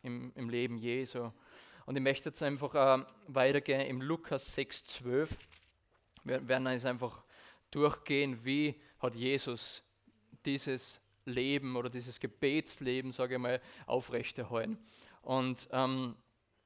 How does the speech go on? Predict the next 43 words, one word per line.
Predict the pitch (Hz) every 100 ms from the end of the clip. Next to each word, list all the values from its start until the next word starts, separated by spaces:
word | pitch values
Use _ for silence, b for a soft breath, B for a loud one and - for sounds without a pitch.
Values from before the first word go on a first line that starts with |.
| _
wir | 143
sagen | 127 135
da | 135
im | 131
Lukas | 131 - 143 -
sechs | - 127 - -
zwölf, | - 120 127 139 - _ B B B
„Es | 127 -
geschah | 147 - 127 139 135
aber | 127 127 123
in | 120
jenen | 127 135 127
Tagen, | 139 123 127 131 123 B B _
dass | 127 - -
er | 139 127 135
hinausging | 110 123 113 123 - - 123 123
auf | 123 120
den | - 120 104
Berg, | 110 113 - - -
um | 123 120
zu | - 117
beten. | 127 117 - 113 110 107 B B B
Und | 127
er | 131
verharrte | - 127 131 131 143 143
die | 123
Nacht | 123 123 - - -
hindurch | 127 127 120 127
im | 120
Gebet. | 113 123 120 120 - _ B B -
Und | 135
als | 139 160
er | 143 -
t-, | 160 -
und | 147 135
als | 131 135
es | 139 -
Tag | 139 131 139 127
wurde, | 127 123 123 -
rief | 143 151
er | 135
seinen | - 127 123
Jüngern | 120 123 127 120